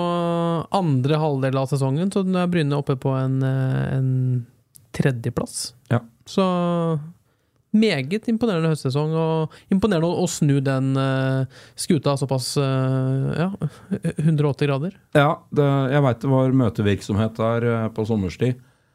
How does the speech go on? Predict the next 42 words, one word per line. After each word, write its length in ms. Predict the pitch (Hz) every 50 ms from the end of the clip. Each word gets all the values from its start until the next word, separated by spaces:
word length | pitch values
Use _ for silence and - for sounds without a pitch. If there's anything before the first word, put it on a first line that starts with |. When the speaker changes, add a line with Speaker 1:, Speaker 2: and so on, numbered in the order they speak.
| _ _ _ _ _
Speaker 2:
Eh, 280 | - 107 107 107 107 107 107
litt 240 | 104 98 95 -
i 60 | - 113
forhold 180 | 104 107 101
til 120 | - 98 -
spillergruppa 680 | - 107 90 90 90 90 90 87 - 113 104 104 104 -
opp 160 | 104 98 -
mot 120 | 98 95 -
Knappen. 440 | - 107 92 - - - 110 104
De 80 | 107 107
fikk 220 | - - 113 -
hatt 160 | - 95 - -
noen 180 | 107 107 107
møter 480 | 107 104 87 78 - - - 104 104 107 104
der 120 | 101 101 98
de 120 | 98 95
fikk 220 | 92 107 92 110 101
rensa 240 | 101 90 87 - 98
lufta, 440 | 98 95 85 - - - - 107 104
fikk 340 | - 107 104 - - 110 101
gått 240 | 101 107 95 - -
opp 100 | - -
litt 140 | 101 101 -
nye 200 | 101 101 95 101
stier, 480 | - - - 101 90 87 95 98 101
litt, 300 | 98 98 95 - - -
eh, 320 | 104 98 98 98 95 95 95
nye 220 | 101 101 98 95
måter 300 | 101 101 92 85 - -
å 80 | 95 90
gjøre 80 | 85
ting 140 | - 90 85
på. 180 | - - 113 117 - - - - _ _ _ _ _ _ _ _ -
Og 500 | - 110 104 101 101 101 101 98 101 98
det 160 | 104 110 110 101
har 200 | 104 98 92 90
jo 160 | 95 101 101
da 420 | 95 98 92 95 95 98 98 98 98 92
tydeligvis 300 | - 104 85 85 95 98 107
hjelpa 460 | 101 87 85 - - - 107 101 143
for, 300 | - - - 117 110 107
eh, 240 | 107 107 104 104 101